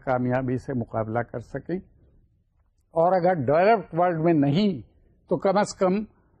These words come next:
ڈیولپنگ کنٹریز میں اپنے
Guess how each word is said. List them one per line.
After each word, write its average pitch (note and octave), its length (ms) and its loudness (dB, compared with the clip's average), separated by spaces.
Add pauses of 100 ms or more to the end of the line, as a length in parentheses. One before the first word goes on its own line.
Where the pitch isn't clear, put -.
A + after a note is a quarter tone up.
(760)
ڈیولپنگ G3+ 580 0
کنٹریز F3 580 0
میں F3 200 2 (180)
اپنے D#3 260 -4